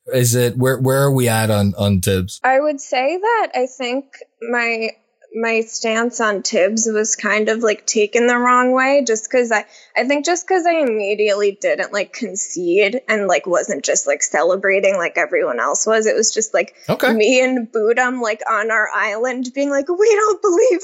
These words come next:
Speaker 2: in this yet." And everyone's like, "You guys are annoying." And so, like,
Speaker 1: Well, you don't wanna be on an island with Budum for any reason, but
Speaker 2: <laughs> Oh
Speaker 1: that's,
Speaker 2: my God.
Speaker 1: that's neither here nor there.
Speaker 2: Well, um,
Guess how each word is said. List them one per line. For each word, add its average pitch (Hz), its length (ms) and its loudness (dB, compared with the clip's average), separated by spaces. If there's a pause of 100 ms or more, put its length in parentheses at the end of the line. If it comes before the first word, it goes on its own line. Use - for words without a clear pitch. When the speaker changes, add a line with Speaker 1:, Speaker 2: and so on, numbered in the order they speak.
(140)
Speaker 2:
in - 60 2
this 381 320 -8
yet." 311 240 -2
And 269 100 -6
everyone's 302 460 -6
like, 302 180 -12
"You 466 260 4
guys 349 200 -4
are 311 180 2
annoying." 247 440 -8 (440)
And 262 240 -2
so, 311 460 -2
like, 277 140 -2
Speaker 1:
Well, 151 100 2
you 170 100 2
don't 240 140 2
wanna 240 160 2
be 185 120 4
on 170 60 4
an 143 80 2
island 123 320 2
with 104 140 0
Budum 104 320 2
for 101 100 -2
any 98 260 0
reason, 80 480 -4
but 107 120 0
Speaker 2:
<laughs> 104 80 -2
Oh 110 40 0
Speaker 1:
that's, 107 220 0
Speaker 2:
my - 120 -4
God. - 240 -8 (100)
Speaker 1:
that's 117 280 0
neither 117 280 2
here 104 120 0
nor 95 160 2
there. 80 380 -4
Speaker 2:
Well, 262 500 2
um, 240 460 -2